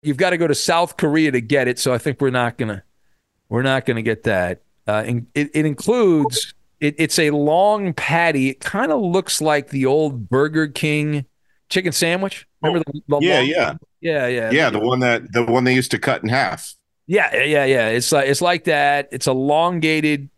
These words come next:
Speaker 1: burger, and then they put a hash brown patty on top of it.
Speaker 2: You know, maybe they still have that sandwich at Burger King. I think that's the last thing I ate there in nineteen ninety-two.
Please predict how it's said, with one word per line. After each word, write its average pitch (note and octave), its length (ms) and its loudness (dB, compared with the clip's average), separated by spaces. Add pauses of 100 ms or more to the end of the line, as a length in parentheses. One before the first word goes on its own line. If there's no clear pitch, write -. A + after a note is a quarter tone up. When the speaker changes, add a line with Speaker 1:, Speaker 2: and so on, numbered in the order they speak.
Speaker 1:
burger, C#3 560 0
and B2+ 180 -2
then C#3 100 -2
they C3+ 120 0
put D3 220 -2
a B2+ 80 0
hash D#3+ 380 -2
brown A#2 340 -2
patty F#2 500 -4
on G2+ 160 -6
top A2+ 320 -2
of A#2 140 -16
it. - 60 -20 (680)
Speaker 2:
You A2 80 -8
know, E3+ 220 -2
maybe E3 260 0
they F3 140 0
still D#3+ 360 0
have F3 280 0
that C2 240 -2
sandwich C#2 400 -2
at D#2+ 140 -2
Burger E2+ 240 0
King. F2 180 0
I G2 60 2
think - 340 0 (320)
that's B2+ 240 -2
the A#2+ 80 0
last G#2+ 360 2
thing A#2+ 180 2
I A2+ 160 2
ate D#3 240 0
there C2+ 220 0
in C#2+ 60 -4
nineteen D2+ 320 -2
ninety-two. C#2 500 -2